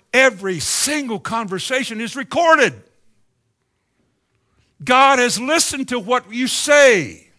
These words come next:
Every text message is recorded. Everything, every accusation, it's all recorded.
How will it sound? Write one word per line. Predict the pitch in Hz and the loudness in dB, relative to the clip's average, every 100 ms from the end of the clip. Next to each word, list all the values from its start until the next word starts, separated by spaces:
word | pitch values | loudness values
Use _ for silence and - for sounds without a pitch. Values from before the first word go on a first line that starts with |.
| _ _ _ _ _ _ _ _ _ _ _ _ _ _ | _ _ _ _ _ _ _ _ _ _ _ _ _ _
Every | 254 233 269 | 2 2 -2
text | - - 277 277 - 226 | -6 -2 0 0 -4 -8
message | 240 - 196 160 | -6 -6 -10 -6
is | 233 233 | -6 -6
recorded. | 240 - 277 262 202 - - - | -8 -4 0 0 0 -6 -12 0
Everything, | 262 262 262 - 254 262 226 | 0 0 -4 -4 -2 -2 -2
every | 226 233 | -4 -2
accusation, | 214 226 - 214 220 226 - - - - - | -2 -2 -4 -8 -6 -6 -8 -12 -20 -12 0
it's | 247 - - _ | 0 0 -12 _
all | 220 269 269 | 6 6 6
recorded. | 269 - - 277 277 208 127 | 0 -8 -4 0 0 -2 -8